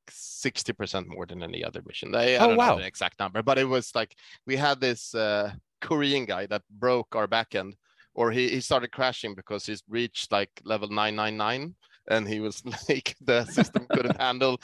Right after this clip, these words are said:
Speaker 1: a thousand. So, so he started crashing. And when we looked at his data, he pretty much only played that mission. And that was because it was, like, the easiest mission. It was the mission that people felt more, most comfortable w-, with.
Speaker 2: Mm-hmm.
Speaker 1: I don't know if it was the shortest, but it was, like,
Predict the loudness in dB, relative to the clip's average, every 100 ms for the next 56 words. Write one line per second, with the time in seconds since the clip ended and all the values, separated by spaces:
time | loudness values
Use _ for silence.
0 | -10 -12 2 4 4 0 -4 -6 _ -18
1 | -16 0 4 4 2 -2 2 2 2 -4
2 | -2 -2 -2 -2 -2 -2 -6 -12 _ _
3 | _ -6 2 6 6 4 -2 -4 -4 -4
4 | -4 -6 -8 -2 0 2 0 -2 _ -2
5 | 0 2 0 0 0 0 0 -6 -2 0
6 | 0 -4 -2 -2 -2 -6 -8 -10 -4 0
7 | 2 0 -4 -8 -8 -6 -6 -4 -2 -2
8 | -2 -2 0 0 -2 -2 -2 -2 0 -2
9 | 0 -2 -4 -6 -4 -2 0 0 -2 -6
10 | -4 -2 0 -2 -4 -10 -4 -4 0 -2
11 | -2 -2 -2 -2 -2 0 4 4 2 -6
12 | -20 -20 _ 0 2 2 4 4 2 -2
13 | -6 -6 -6 -4 0 0 0 0 0 2
14 | 0 -2 -2 -2